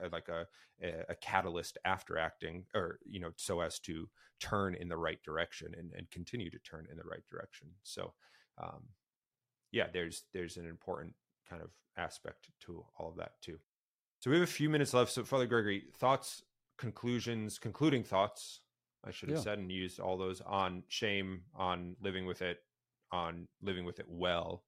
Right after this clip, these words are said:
Speaker 1: perhaps.
Speaker 2: Yeah. I have two, two concluding thoughts. One is that,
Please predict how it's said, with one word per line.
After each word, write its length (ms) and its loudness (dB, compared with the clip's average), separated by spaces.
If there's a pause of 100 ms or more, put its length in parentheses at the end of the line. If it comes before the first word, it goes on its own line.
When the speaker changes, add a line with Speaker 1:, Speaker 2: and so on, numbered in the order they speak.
(460)
Speaker 1:
perhaps. 380 -6
Speaker 2:
Yeah. 120 -2 (880)
I 60 0
have 180 -2
two, 180 2
two 240 2
concluding 420 2
thoughts. 260 6
One 180 10
is 160 8
that, 220 12